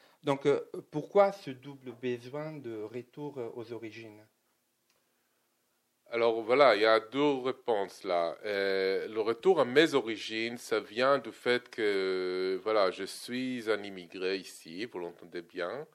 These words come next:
Speaker 2: Et, et, et je suis un peu un immigré aussi dans le domaine universitaire, c'est-à-dire que je viens pas d'une famille de, des universitaires, comme beaucoup de mes collègues dans ce domaine-là, en tout cas, d'études bibliques, études rabbiniques. Il y a beaucoup de gens qui, dont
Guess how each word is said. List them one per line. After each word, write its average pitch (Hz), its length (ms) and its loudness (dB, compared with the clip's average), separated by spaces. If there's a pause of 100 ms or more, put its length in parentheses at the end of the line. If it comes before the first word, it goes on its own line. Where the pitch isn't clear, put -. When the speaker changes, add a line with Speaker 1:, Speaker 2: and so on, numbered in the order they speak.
(480)
Speaker 2:
Et, 92 1300 0 (140)
et, 98 460 -2
et 92 60 -2
je 92 200 -6
suis 113 380 -4
un 104 100 2
peu 147 300 -2
un 143 100 6
immigré 143 380 0
aussi 160 320 2
dans 151 100 0
le 135 140 0
domaine 143 440 0
universitaire, 135 720 0
c'est-à-dire 104 320 -8
que 113 160 -4
je 104 140 -4
viens 101 220 0
pas 127 260 0
d'une 107 300 -14
famille 107 540 -6
de, 92 260 -4
des 87 240 -16
universitaires, 95 800 -4
comme 95 180 -4 (320)
beaucoup 151 240 2
de 143 80 2
mes 120 140 2
collègues 131 320 2
dans 110 160 -2
ce - 160 -2
domaine-là, 131 640 2
en 117 120 0
tout 117 200 -12
cas, 117 220 0
d'études 104 340 -10
bibliques, 117 480 -8
études 117 280 -12
rabbiniques. 113 520 -6 (260)
Il 127 40 -6
y - 20 -4
a 131 40 -6
beaucoup 131 260 2
de 147 120 4
gens 139 280 4
qui, 120 400 -10
dont 113 240 0